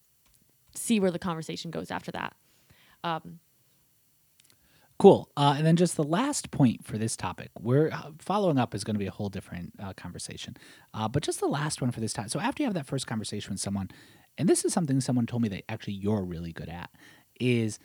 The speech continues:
Speaker 2: um, how to get someone's contact information to follow up, right? 'Cause if we're going, like, super baby steps, it's not just about follow up with the person. How do you, like, put the structure in place so that you can even follow up? Before we get into talking about following up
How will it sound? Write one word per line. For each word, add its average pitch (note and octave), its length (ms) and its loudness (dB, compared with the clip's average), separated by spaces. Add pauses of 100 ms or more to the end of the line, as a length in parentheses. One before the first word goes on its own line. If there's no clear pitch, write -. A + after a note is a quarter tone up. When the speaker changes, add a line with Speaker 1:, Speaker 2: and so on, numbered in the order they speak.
(320)
Speaker 2:
um, A2 320 2
how - 240 4
to B3 100 4
get G3 300 -2
someone's C3 360 2
contact G2+ 480 -8
information G2 520 -8
to A2 220 0
follow E2 340 -10
up, - 260 -16
right? A#2 340 -2
'Cause B2 160 -4
if A#2+ 100 -6
we're C#3 60 -2
going, G3+ 220 4
like, C#3+ 120 -2
super A2+ 460 -2
baby G2 320 -4
steps, - 400 -10 (360)
it's C3 140 -4
not G3 140 4
just F3 160 -2
about - 220 0
follow G2+ 280 -2
up G#2+ 140 0
with F2 80 -8
the - 60 -16
person. - 420 -12 (400)
How D3 240 6
do A#3+ 100 4
you, E3+ 220 2
like, G2+ 320 -2 (340)
put D3 200 4
the B2 80 -4
structure - 460 -4
in F#2+ 100 -6
place F#2+ 480 -10 (320)
so - 140 -2
that A#2 160 0
you G#2 160 -6 (100)
can A#2 760 -4
even G2+ 280 -2
follow - 260 -10
up? - 100 -16
Before F3 240 -2
we F3+ 80 -2
get A#2+ 200 -2
into G#2 220 -4
talking G2+ 280 -6
about F#2 160 -8
following F2+ 340 -6
up F2 160 -8